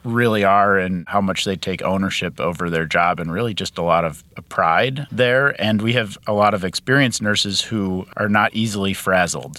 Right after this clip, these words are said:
because it is easy to get frazzled in the E R. And I think that's key too. And they're really training up the next generation of E R nurses too, which has been a lot of fun to watch. And then on the provider side, we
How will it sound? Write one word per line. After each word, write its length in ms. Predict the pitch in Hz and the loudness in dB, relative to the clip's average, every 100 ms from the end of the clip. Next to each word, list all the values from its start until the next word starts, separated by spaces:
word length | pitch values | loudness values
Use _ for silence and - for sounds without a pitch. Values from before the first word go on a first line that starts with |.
| - | -12
because 420 | 98 - 92 82 | -8 -4 -4 -4
it 160 | 80 87 | -6 -4
is 180 | 113 107 | -2 0
easy 300 | 110 104 101 | -2 -2 -2
to 160 | - | -2
get 160 | 101 92 | -2 -2
frazzled 560 | - 95 90 87 85 - | 2 2 2 0 -6 -4
in 180 | 98 | -2
the 120 | 90 76 | -2 -2
E 160 | 90 | 0
R. 300 | 85 82 80 | 2 2 0
And 260 | 92 92 82 | 0 -2 0
I 80 | 82 | -2
think 240 | 104 98 | -4 -2
that's 260 | 90 87 - | 0 0 -2
key 200 | - 85 | -8 -6
too. 260 | - 98 | -4 -2
And 160 | 90 87 | 0 0
they're 140 | 87 | 0
really 260 | 85 92 90 | 0 -2 -2
training 400 | - 98 87 90 | -2 -2 0 2
up 240 | 87 - | 0 0
the 320 | - 85 80 - - - - - | -4 -2 -2 -6 -20 -20 -20 -6
next 260 | 101 92 - | -2 0 0
generation 840 | 98 87 87 90 - 80 82 78 82 | 2 2 0 0 -2 -2 -2 -2 -6
of 140 | 76 | -4
E 120 | 87 | 0
R 180 | 85 85 | 2 2
nurses 460 | 85 87 - 76 - | 2 0 -2 -6 -8
too, 280 | 107 87 | -4 -4
which 360 | 80 80 - - - - - | -2 -2 -4 -6 -18 -20 -10
has 160 | 101 87 | -6 -2
been 180 | 95 | 0
a 60 | 87 | 4
lot 160 | 87 90 | 4 2
of 80 | |
fun 220 | - 85 80 | 0 -2 -4
to 80 | 80 | -2
watch. 460 | 90 90 78 - | 2 2 2 0
And 140 | 87 95 | -2 0
then 240 | 90 80 - - - | -2 -2 -8 -10 -2
on 80 | 113 | 0
the 80 | 110 | 0
provider 460 | 95 92 98 92 | 0 2 2 0
side, 320 | - 90 85 | 0 0 0
we 140 | 87 | -4